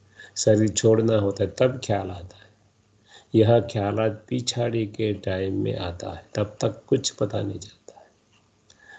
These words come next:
बाकी सारा time खुशी मौज में रहते हैं। पहले यह ज्ञान नहीं रहता है।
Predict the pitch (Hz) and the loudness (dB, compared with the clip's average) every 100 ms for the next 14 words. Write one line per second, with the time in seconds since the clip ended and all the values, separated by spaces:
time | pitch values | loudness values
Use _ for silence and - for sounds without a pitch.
0 | _ 120 110 - 113 101 107 107 110 104 | _ 4 4 4 0 0 -2 -2 -2 -2
1 | 87 101 104 104 - - 101 - - - | -4 -4 -2 -4 -6 -4 -4 -4 -6 -6
2 | 95 95 87 87 - 98 101 - - - | -6 -6 -6 -10 -14 -16 -20 -20 -20 -20
3 | - _ _ _ _ _ - - - 113 | -20 _ _ _ _ _ -20 -2 6 6
4 | 110 113 113 110 104 95 101 104 101 104 | 8 6 6 6 4 2 2 4 4 4
5 | 117 104 87 92 92 87 120 147 | 4 2 0 -6 -6 -4 -4 -4